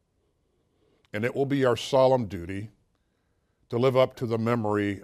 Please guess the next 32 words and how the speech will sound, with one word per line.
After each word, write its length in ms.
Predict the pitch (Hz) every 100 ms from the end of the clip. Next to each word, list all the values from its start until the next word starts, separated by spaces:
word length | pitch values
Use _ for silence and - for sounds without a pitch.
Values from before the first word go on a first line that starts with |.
| _
of 160 | 98 -
all 320 | 123 127 123
those 360 | 107 104 104
who 100 | 101
were 120 | 95 90
taken 400 | - 110 104 90
from 260 | - 90
us, 320 | 80 - - _ _ _ _ _ _ _ _ _ _ _ _ _
to 80 | 120
stand 420 | - 156 135 135
guard 340 | 131 127 110 104
over 160 | 107
the 80 | 101
republic 560 | 104 - 123 92 87 87 _ _ _ _ _
that 100 | 104
our 100 | 101
teammates 560 | - 139 127 101 95
gave 240 | - 107 98
their 140 | 98
lives 340 | 98 98 95 87
to 120 | 98
defend, 520 | 85 - 95 82 73 _ _ _ _ _ _ _ _ _ -
and 120 | 101
to 100 | 120
continue 460 | 113 98 151 131 117
to 120 | 104
care 300 | - 120 110
for 480 | - 95 90 90 85 _ _ _ _
and 140 | 107 95
support 440 | 101 - 104 95
their 120 | 87
families. 640 | 80 92 85 78 73 -